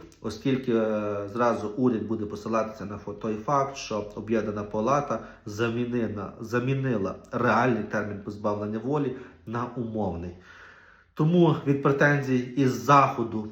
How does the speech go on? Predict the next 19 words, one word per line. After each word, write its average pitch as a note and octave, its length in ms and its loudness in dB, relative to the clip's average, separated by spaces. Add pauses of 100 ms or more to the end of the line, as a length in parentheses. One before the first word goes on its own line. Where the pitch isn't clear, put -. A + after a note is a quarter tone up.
до C3+ 220 6
держави A#2 560 2
Україна D3 680 0 (140)
таким - 280 -6
чином B2+ 440 -2
вони A#2 440 -4 (720)
мінімізували. A#2 920 0 (500)
Що - 260 4
також C3+ 420 4
зробив A#2+ 360 2
Верховний A#2 480 -2
суд? G#2 340 -6
По-друге, B2 520 0 (340)
він, D3 360 2 (100)
е, B2 280 2
значно D3 680 0 (280)
ускладнив, D#3 960 4 (320)
можна A#2+ 240 -2
сказати, A#2+ 420 -2